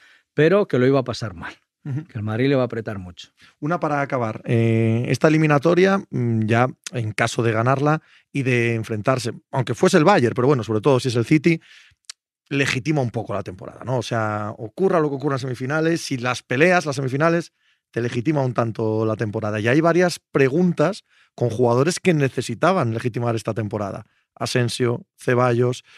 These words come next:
Speaker 2: eh, Modric y Kroos también acabarán contrato, pero bueno, entiendo que son un asunto diferente. Nacho,
Speaker 1: Benzema.
Speaker 2: Benzema, pero también a Benzema lo meto con Modric y Kroos, ¿no? En, en un asunto completamente diferente. ¿Se les ofrece la renovación a todos?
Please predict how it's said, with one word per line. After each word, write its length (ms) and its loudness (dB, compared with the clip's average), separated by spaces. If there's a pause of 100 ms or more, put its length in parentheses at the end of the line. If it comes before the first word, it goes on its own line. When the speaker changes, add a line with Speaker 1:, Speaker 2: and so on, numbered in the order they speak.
(140)
Speaker 2:
eh, 220 -2
Modric 340 -2
y 60 -8
Kroos 180 -4
también 240 0
acabarán 380 -2
contrato, 340 0
pero 140 2
bueno, 240 -2
entiendo 280 -2
que 80 -2
son 220 -2
un 320 0 (260)
asunto 360 -2
diferente. 420 -2
Nacho, 400 0 (320)
Speaker 1:
Benzema. 480 -20 (140)
Speaker 2:
Benzema, 600 2 (240)
pero 140 -2
también 240 4
a 60 4
Benzema 240 2
lo 80 2
meto 340 0 (180)
con 140 -4
Modric 320 0
y 60 -14
Kroos, 260 -6
¿no? 160 0
En, 180 -4
en 120 -4
un 40 -2
asunto 260 -2
completamente 360 -2
diferente. 400 -6 (340)
¿Se 240 0
les 160 2
ofrece 220 0
la 80 4
renovación 380 4
a 60 4
todos? 520 0